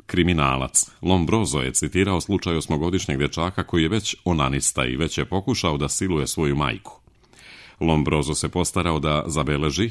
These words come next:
i da je sama majka histerik. Francuski doktor Paul Garnier zabeležio je hiljadu osamstotina devedesete godine sličan slučaj Pierre R, koji je praktikovao masturbaciju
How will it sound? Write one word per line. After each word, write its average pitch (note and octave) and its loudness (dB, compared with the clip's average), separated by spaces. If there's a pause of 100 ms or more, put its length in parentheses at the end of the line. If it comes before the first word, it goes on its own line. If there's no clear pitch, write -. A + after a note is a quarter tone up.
i D#2+ -2
da C#2 -2
je C2+ -2
sama C#2 0
majka D2 -2 (200)
histerik. - -2 (1000)
Francuski D3 -2
doktor G#2+ 0
Paul G#2+ 0
Garnier E2 0 (100)
zabeležio D2 0
je D2 2
hiljadu D#2+ -2
osamstotina E2+ -2
devedesete D2+ 0
godine E2+ 2
sličan A2 -2
slučaj F#2+ -2 (120)
Pierre D#2 0 (180)
R, D#2+ 0
koji C#2 0
je C#2 2
praktikovao D2 -2
masturbaciju C#2+ -2